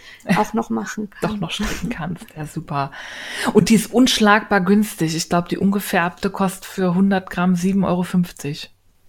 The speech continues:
Speaker 1: oder
Speaker 2: Das kommt noch
Speaker 1: acht Euro fünfzig, so in dem
Speaker 2: dazu.
Speaker 1: Dreh. Also das lohnt sich wirklich. Es ist ein super Garn, gerade für Winteraccessoires. Da kann ich, ja, bedenkenlos empfehlen.
Speaker 2: Ja,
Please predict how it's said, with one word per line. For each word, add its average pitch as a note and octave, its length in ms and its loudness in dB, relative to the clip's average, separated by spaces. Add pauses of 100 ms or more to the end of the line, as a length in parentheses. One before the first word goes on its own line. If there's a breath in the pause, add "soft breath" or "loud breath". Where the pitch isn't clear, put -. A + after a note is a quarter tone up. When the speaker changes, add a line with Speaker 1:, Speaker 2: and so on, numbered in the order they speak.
(120)
Speaker 1:
oder D#3+ 120 -4
Speaker 2:
Das - 120 0
kommt G#3 140 -2
noch C3+ 80 -4
Speaker 1:
acht D3 100 -6
Euro - 120 0
fünfzig, D#3 260 -2
so E3+ 160 -2
in E3 80 2
dem E3 140 2
Speaker 2:
dazu. - 120 -8
Speaker 1:
Dreh. D3+ 220 -4 (400 loud breath)
Also E3+ 180 2
das - 140 2
lohnt B3+ 260 6
sich A#3+ 180 0
wirklich. G3 280 4
Es E3+ 40 -2
ist F#3 120 -2
ein F#3+ 80 6
super A3 460 4
Garn, G3+ 400 4
gerade F#3 280 2
für G3 560 0
Winteraccessoires. G3+ 1200 2 (400)
Da F3 280 -2 (100)
kann F#3 180 2
ich, F#3 240 -4 (480)
ja, F3 280 -2 (200)
bedenkenlos F3+ 560 0
empfehlen. E3 560 -2 (400 soft breath)
Speaker 2:
Ja, G3+ 80 -10